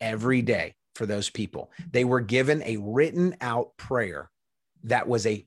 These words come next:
repeat and a mantra that they were supposed to pray over those people. There was, they wanted everything to be, um, uniform for, for a scientific study. We need it all uniform. Everyone needs to be praying the same thing.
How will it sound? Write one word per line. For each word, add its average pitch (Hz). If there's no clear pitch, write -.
repeat 139
and 117
a 107
mantra 107
that -
they 123
were 123
supposed -
to 104
pray 113
over 107
those 98
people. 101
There 123
was, 127
they 123
wanted 131
everything 156
to 143
be, 127
um, 110
uniform 123
for, 117
for 123
a 110
scientific 117
study. 113
We 107
need 117
it 117
all 135
uniform. 131
Everyone 127
needs 127
to 120
be 123
praying 127
the 120
same 123
thing. 117